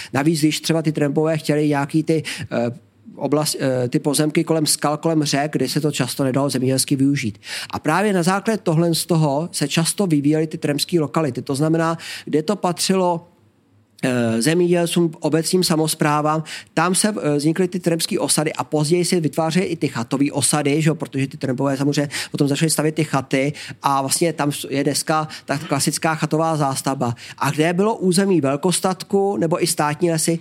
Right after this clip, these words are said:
tak tam ty chatové osady vůbec nebyly, nebo to tábořiště, anebo tam prostě, eh, byly v nějakých říct, eh, velice omezení podobě. Takže i to je krásně vidět třeba některé ty úseky kolem Sázavy, jakmile tam bylo území velkostatku, tak tam do dneška nestojí žádná chata.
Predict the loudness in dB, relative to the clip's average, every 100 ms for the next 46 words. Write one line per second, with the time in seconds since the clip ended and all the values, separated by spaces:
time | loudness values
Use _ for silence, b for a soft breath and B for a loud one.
0 | B B -6 -2 0 0 0 0 0 0
1 | 2 2 2 2 2 0 2 2 2 0
2 | 0 0 0 0 0 -2 -2 -2 0 0
3 | 0 0 0 -2 -6 -2 0 0 0 -2
4 | -2 -2 -2 0 -2 -2 0 0 0 -4
5 | -8 B B B 0 0 0 0 -2 B
6 | B 0 2 2 0 2 0 0 -2 -6
7 | _ B B 0 2 2 0 -4 -2 0
8 | 2 2 2 0 0 0 2 0 0 0
9 | 0 0 0 0 0 0 0 0 0 0
10 | B B 0 2 2 2 2 2 2 2
11 | 0 -4 B 0 2 2 0 2 2 2
12 | 2 2 2 2 0 -4 -4 -6 -6 -2
13 | -2 0 -2 -4 -6 -4 -2 0 0 -2
14 | -2 -4 -4